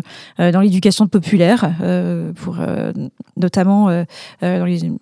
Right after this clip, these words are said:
enjeux du numérique, donc c'est Framasoft, euh, les enjeux liés au numérique. Et finalement, euh, quand je les aide à faire des petites interfaces pour un logiciel libre ou alors penser un, penser leur manifeste ou penser quelque chose, ben moi, ça, ça,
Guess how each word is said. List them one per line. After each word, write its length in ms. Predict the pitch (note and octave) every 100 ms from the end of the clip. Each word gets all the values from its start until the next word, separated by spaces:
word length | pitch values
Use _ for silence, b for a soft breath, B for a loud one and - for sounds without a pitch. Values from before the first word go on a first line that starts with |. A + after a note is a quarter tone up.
| _
enjeux 320 | - A3 G#3 G#3+
du 120 | F#3+
numérique, 520 | G3+ G3+ E3+ A3+ - F3+ D#3+
donc 120 | E3
c'est 120 | -
Framasoft, 600 | - F3+ F3 - - - E3
euh, 140 | E3 E3+ B B B B -
les 160 | F3
enjeux 200 | F#3+ F3
liés 260 | G3 F3 C#4
au 60 | G3+
numérique. 460 | F#3 F3 F3 - - _ _ - -
Et 120 | G#3
finalement, 400 | - G#3 G#3+ E4+ A4+ C#4+
euh, 100 | G#3+
quand 160 | A#3+
je 60 | A#3
les 200 | A#3+ A3+
aide 120 | A#3+
à 80 | G#3
faire 260 | - G#3+ A3+
des 120 | G#3
petites 240 | - F#3
interfaces 720 | F#3+ G#3+ B3+ A3 G#3+ A3+ - F#3
pour 200 | E3+ F#3+
un 80 | F#3
logiciel 480 | F#3 F3 - A3+
libre 340 | G#3 G#3 G#3+ G3+
ou 80 | F3+
alors 180 | F3
penser 380 | E3 G3+ - G3
un, 260 | G3 F#3 F3+ B B B B
penser 260 | G3 F#3 G#3
leur 160 | G3
manifeste 640 | G3 G3 B3 - G#3 G#3 G3+
ou 40 |
penser 280 | F3 E3+ F3+
quelque 260 | F#3 G#3+
chose, 160 | G#3 G3
ben 120 | G3+
moi, 180 | G#3 F4
ça, 340 | - A3 F#3
ça, 320 | F3 - E3